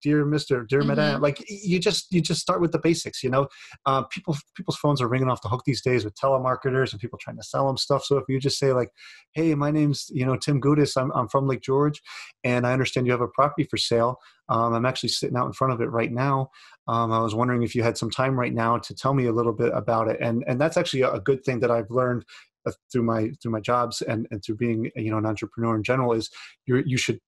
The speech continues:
Speaker 1: introduce yourself, tell them what you wanna talk about, and ask them if they have time to speak, all within the first, like, seven seconds in the first breath. That way it's not like, like, n-, yes, the ball's in their court 'cause it's their time to speak, but it's not just like, uh, "Hey, how you doing? Like, can you tell me right now all about your property?" And,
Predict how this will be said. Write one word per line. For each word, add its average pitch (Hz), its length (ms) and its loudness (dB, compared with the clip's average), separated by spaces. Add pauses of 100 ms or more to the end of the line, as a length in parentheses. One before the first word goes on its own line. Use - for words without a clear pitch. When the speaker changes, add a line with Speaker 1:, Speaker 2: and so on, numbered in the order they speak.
(300)
Speaker 1:
introduce 143 420 2
yourself, 127 380 0 (320)
tell 135 160 2
them 143 100 0
what 135 160 -4
you 139 80 -6
wanna 131 160 2
talk 131 280 0
about, 117 360 0
and 120 100 -8
ask 131 220 0
them 131 140 -2
if - 80 -8
they 120 80 2
have 110 180 -2
time 131 300 -2
to 107 80 -6
speak, 120 340 -4 (100)
all 131 220 2
within 127 260 -2
the 117 100 -2
first, 131 220 0
like, 104 140 -6
seven 127 260 0
seconds 127 380 0
in 117 60 -2
the 110 80 -6
first - 280 -2
breath. 127 280 2 (260)
That 131 180 0
way 147 160 4
it's 127 160 -2
not 131 220 0
like, 117 240 0 (460)
like, 117 340 0
n-, 139 160 -2 (120)
yes, 156 260 2
the 135 100 -2
ball's 127 240 2
in 120 60 -4
their 110 120 -6
court 135 300 0
'cause 107 140 -6
it's 104 100 -8
their 120 80 0
time 113 160 -4
to 110 80 -6
speak, - 320 0
but 123 100 2
it's 120 220 -2
not 127 300 -2
just - 180 -2
like, 120 300 0
uh, 113 160 2 (520)
"Hey, 180 120 2
how 147 80 0
you 156 100 2
doing? 156 200 2
Like, 135 140 -4
can 147 100 0
you 147 80 2
tell 151 100 0
me 151 100 2
right 143 140 2
now 139 160 0
all 135 120 2
about 135 200 -2
your - 60 -16
property?" 135 420 0
And, 120 160 0